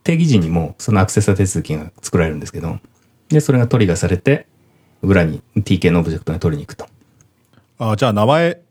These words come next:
Speaker 2: その、全部メソッド定義しとかなくても、その、動的にそれを発見しに行くみたいな、そういう風にして使えるみたいな、そういう。
Speaker 1: そういうことです。あの、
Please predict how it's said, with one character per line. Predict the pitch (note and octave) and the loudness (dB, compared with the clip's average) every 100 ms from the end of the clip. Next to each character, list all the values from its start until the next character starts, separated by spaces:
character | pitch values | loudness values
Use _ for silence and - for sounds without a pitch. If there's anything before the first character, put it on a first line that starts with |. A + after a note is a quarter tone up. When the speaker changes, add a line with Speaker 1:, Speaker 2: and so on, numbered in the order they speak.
| _ | _
Speaker 2:
そ | - A#2+ | -4 0
の、 | G#2+ A2+ | 2 0
全 | A#2+ D#3 F3+ | -2 0 2
部 | B2 | 4
メ | A2+ | 2
ソ | D3+ | 0
ッ | |
ド | - D3 | 0 -2
定 | D3 - E3+ | 0 0 0
義 | B2 | 0
し | |
と | D3+ | 0
か | D#3+ | 0
な | D#3+ | 0
く | |
て | D3 | 2
も、 | E3+ F#3+ - _ _ _ _ _ _ _ | 2 0 -4 _ _ _ _ _ _ _
そ | - A2+ | -4 -2
の、 | G2 | 0
動 | F#2+ A#2+ | 2 2
的 | B2 B2 | 2 2
に | A#2+ | 0
そ | B2 A#2+ | 0 0
れ | |
を | G#2+ | 2
発 | A2+ | 0
見 | A#2 | 0
し | G#2 A2+ | 0 0
に | |
行 | G2+ | -2
く | |
み | F2+ | -4
た | E2+ | -8
い | |
な、 | |
そ | - | -2
う | G#2+ | -2
い | |
う | |
風 | G2 F#2+ | 0 -4
に | |
し | F#2 | -4
て | - | -8
使 | - | -4
え | F#2+ | -4
る | F2 | -4
み | F2 | -8
た | |
い | E2+ | -10
な、 | |
そ | - G#2 | -4 -4
う | |
い | F#2+ | -4
う。 | G2+ | -6
Speaker 1:
そ | - - - | -10 -6 0
う | D#3+ | 4
い | C#3+ | 4
う | |
こ | B2 | 2
と | |
で | F#2+ | -2
す。 | F#2 - | -4 -2
あ | A#2+ | 0
の、 | A2+ G#2 G#2 | 2 0 -2